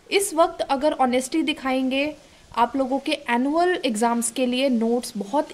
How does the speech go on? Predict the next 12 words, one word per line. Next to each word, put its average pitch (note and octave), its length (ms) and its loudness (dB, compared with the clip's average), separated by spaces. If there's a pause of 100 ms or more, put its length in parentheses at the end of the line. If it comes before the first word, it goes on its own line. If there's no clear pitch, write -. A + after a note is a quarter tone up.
(120)
easily C#4+ 640 2 (120)
आप A3 220 -4
लोग G#3+ 240 -4
बना F3+ 260 -4
लेंगे। E3 400 -10 (2000)
तो B3 180 2
इसलिए D#4 460 2
मैं D#4 540 4 (340)
एक C#4 180 -2
confidence D#4 560 0
के E4 140 2
साथ C#4 300 0